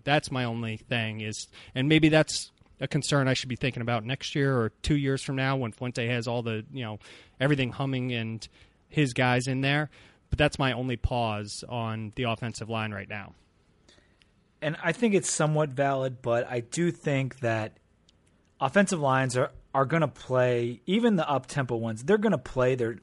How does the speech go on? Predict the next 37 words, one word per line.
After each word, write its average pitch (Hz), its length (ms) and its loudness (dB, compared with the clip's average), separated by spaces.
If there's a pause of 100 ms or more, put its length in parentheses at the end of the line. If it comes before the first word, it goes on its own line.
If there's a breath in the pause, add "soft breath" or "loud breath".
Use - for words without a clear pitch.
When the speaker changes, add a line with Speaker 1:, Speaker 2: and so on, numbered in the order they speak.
Speaker 2:
their 127 200 0
starting 123 400 0
five, 117 380 -2 (960 soft breath)
their 123 200 -2
top 127 320 0
seven, 127 480 -4 (1200 soft breath)
you 151 120 -4
know, 95 260 -6 (180)
eighty-five 180 400 6
percent 123 300 -2
of 95 100 -10
the - 60 -14
time. 85 300 -10 (200)
I, 123 220 -6
and 127 420 0 (2500 soft breath)
if 147 140 -2
we 147 60 4
take 185 220 4
on 151 140 4
a 127 40 0
couple 127 240 -2
injuries, 170 640 2
it 143 140 -4
could 127 120 -2
be 120 140 2
a, 113 160 0
a 139 60 -6
huge 190 400 0
problem, 104 280 -2
but 127 160 -6
you 208 80 -4
could 170 140 0
say 151 180 4
that 123 220 4
about 113 300 2
any 127 240 -2
team. 101 380 -6